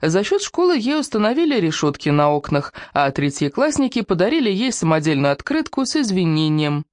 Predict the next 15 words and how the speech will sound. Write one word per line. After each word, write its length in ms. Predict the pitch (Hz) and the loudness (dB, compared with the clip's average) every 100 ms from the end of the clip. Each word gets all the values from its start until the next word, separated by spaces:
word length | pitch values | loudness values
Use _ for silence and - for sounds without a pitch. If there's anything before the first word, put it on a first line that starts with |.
| _ - | _ -4
которую 380 | 131 302 269 | -2 0 2
она 120 | 151 165 | 2 0
хранила 420 | - 143 143 151 | 2 2 2 0
на 100 | 147 | -2
холодильнике. 640 | - 139 127 117 - - _ _ _ _ _ - - - - - | 0 -2 -2 -6 -10 -16 _ _ _ _ _ -18 -16 -14 -8 -2
На 100 | 214 | 0
той 160 | 370 | 0
стороне 380 | 349 269 285 302 | 2 2 2 2
детской 360 | 262 247 233 226 | 0 -2 -2 0
площадки 600 | 220 220 359 - 208 196 | 0 0 -2 -2 0 0
стояло 420 | - 208 302 220 | 0 0 2 0
двухэтажное 680 | 175 180 165 240 214 208 196 | 0 -2 0 0 2 0 0
здание 480 | 151 156 139 135 | 0 2 2 0
из 80 | 135 | -2
песчаника, 800 | - 143 - 254 247 226 208 196 | -4 -4 -2 0 0 0 0 -2